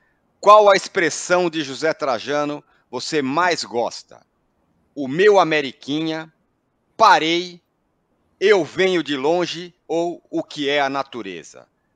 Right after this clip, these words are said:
São quatro, é, expressões características, clássicas do José Trajano. Você vote aí qual que você acha que é mais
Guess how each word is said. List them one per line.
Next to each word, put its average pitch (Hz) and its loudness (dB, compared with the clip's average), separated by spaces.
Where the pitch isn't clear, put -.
São 120 -16
quatro, 120 -6
é, 95 -12
expressões 110 -10
características, 117 -8
clássicas 123 -4
do 101 -16
José 98 -8
Trajano. 139 -4
Você 156 -2
vote 151 0
aí 139 -4
qual 156 0
que - -20
você 139 -6
acha 139 -4
que - -6
é 135 -4
mais 139 -4